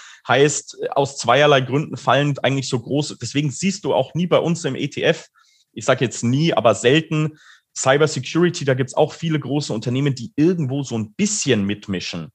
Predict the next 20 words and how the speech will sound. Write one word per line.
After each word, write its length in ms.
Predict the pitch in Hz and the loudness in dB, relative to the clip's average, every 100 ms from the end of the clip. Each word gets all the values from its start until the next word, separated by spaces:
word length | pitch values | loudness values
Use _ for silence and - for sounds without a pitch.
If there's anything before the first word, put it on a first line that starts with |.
| - | -2
Ja, 320 | 98 131 - | 2 4 4
aber 460 | 117 117 113 113 - | 4 6 4 2 -2
d-, 260 | 104 78 - | -8 -8 0
das 180 | 123 - | 0 0
sind 140 | 139 | 0
jetzt 220 | 135 - | 0 0
auch 120 | 110 | 0
nicht 280 | 147 139 - | 0 -2 -4
die, 120 | 139 | -4
die 140 | 156 127 | -4 2
da 140 | 123 | 2
an 100 | 117 | 2
vorderster 540 | - 127 151 156 - 123 | 0 2 4 2 2 -2
Front 280 | 143 139 | -2 -4
diese, 460 | 143 147 139 131 123 - _ _ | -2 0 4 4 2 -6 _ _
die, 180 | 254 - | -12 -10
diese 260 | - 143 135 | -8 -2 -2
Branche 480 | 131 120 120 151 147 | 0 2 4 4 0
vorantreiben 840 | - 98 127 170 - 123 123 123 | -2 0 0 -2 0 2 2 0
und 440 | 107 127 110 120 | -6 -6 -6 -10